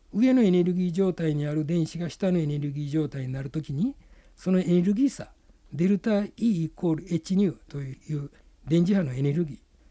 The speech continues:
それに等しい、このエネルギー保存則を満足する電磁波が出てくる。で、エネルギー間隔が広ければ、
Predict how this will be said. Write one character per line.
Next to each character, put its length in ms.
そ 140
れ 120
に 140
等 220
し 160
い、 140
こ 80
の 60
エ 80
ネ 100
ル 80
ギ 100
ー 20
保 120
存 200
則 280
を 40
満 240
足 300
す 160
る 180
電 240
磁 120
波 140
が 280
出 120
て 100
く 100
る。 60
で、 220
エ 60
ネ 100
ル 80
ギ 120
ー 40
間 220
隔 260
が 140
広 280
け 120
れ 100
ば、 320